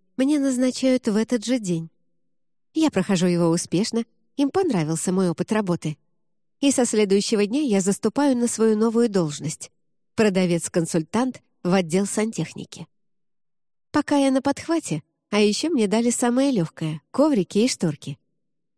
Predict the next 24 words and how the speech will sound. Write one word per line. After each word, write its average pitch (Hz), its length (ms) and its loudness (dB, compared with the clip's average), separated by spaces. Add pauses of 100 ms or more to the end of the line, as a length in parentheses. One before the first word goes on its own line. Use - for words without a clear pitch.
(140)
И 294 120 2
то 311 180 0
первый 190 360 2
вопрос 196 360 0
от 190 120 -2
покупательницы 190 840 0
о 185 100 2
шторках 254 520 -2 (200)
вгоняет 233 540 0
меня 240 240 0
в 262 60 -6
ступор. - 420 -4 (640)
"У 311 100 4
вас 269 240 2
есть 247 280 0
такие 339 340 4
же, 262 140 2
только 254 300 2
из 220 340 0
Эва 285 340 0 (240)
и 254 100 2
со 254 160 2
встроенными 262 600 4
кольцами?" 185 680 0